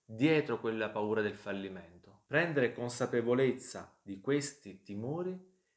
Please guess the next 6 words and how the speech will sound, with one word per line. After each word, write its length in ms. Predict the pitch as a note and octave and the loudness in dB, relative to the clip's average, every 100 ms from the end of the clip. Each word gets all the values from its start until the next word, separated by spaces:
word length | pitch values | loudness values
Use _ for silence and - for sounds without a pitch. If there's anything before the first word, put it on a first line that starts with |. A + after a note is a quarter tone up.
| _ _ | _ _
ti 100 | - | -4
aiuterà 680 | A#2+ A#2+ A#2+ C3 D#3 D#3 - | -2 -2 0 2 2 -2 -8
a 120 | G#2+ | -10
sciogliere 960 | G#2 - - - E3+ E3 A#2 F#2+ F#2 F#2 | -10 -10 -10 -2 0 2 0 -4 -8 -8
queste 300 | F#2+ F2 F#2+ | -12 -14 -14
paure 460 | F#2+ F2+ F2 F2+ | -10 -10 -10 -16